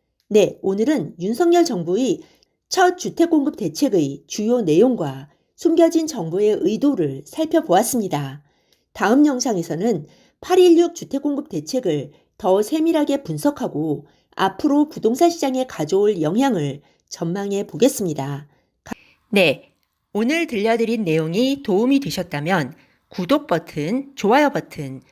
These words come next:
꾹 눌러주세요. 여러분의 지지가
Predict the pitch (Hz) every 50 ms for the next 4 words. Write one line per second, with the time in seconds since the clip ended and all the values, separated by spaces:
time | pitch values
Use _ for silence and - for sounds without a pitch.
0 | _ _ _ - 311 320 330 277 180 156 170 247 269 - - - 139 135 139 135
1 | 131 123 120 - _ _ _ _ _ _ _ _ _ _ _ _ _ _ _ _
2 | _ _ _ - 190 190 208 262 269 294 285 294 311 294 302 - 214 180 - 226
3 | 208 - 135 135 135 131 147